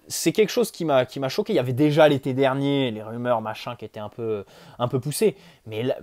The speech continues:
là, en février, c'était énorme. Le mec venait de se blesser, tu peux pas lui en vouloir, il revient de la Coupe du Monde. Franchement, moi, j'en veux pas à un mec, euh, qui a joué sous infiltration pour sa sélection, en fait,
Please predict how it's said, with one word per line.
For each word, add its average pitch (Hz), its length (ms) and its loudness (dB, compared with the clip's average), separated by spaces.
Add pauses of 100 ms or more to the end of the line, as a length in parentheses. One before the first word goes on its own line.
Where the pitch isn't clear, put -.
là, 151 200 8
en 127 60 2
février, 135 420 0
c'était 131 280 -6
énorme. 151 280 2
Le 127 80 0
mec 156 180 2
venait 143 240 0
de - 40 -6
se - 120 -2
blesser, 160 400 4
tu - 160 -16
peux 110 120 -10
pas 135 220 0
lui 151 120 2
en 156 100 4
vouloir, 185 420 4
il 135 60 -2
revient 147 280 -2
de 165 60 0
la 156 80 6
Coupe 156 180 -6
du 165 100 -2
Monde. 190 240 0 (420)
Franchement, 220 500 6
moi, 156 200 6
j'en 143 140 4
veux 143 180 2
pas 170 240 8
à 151 40 8
un 131 200 4
mec, 160 300 -2 (280)
euh, 120 120 6
qui - 160 -2
a 131 60 6
joué 135 160 0
sous 135 200 -4
infiltration 135 560 -4
pour - 180 -8
sa 139 100 -2
sélection, 127 400 -4
en 120 40 -6
fait, - 220 -12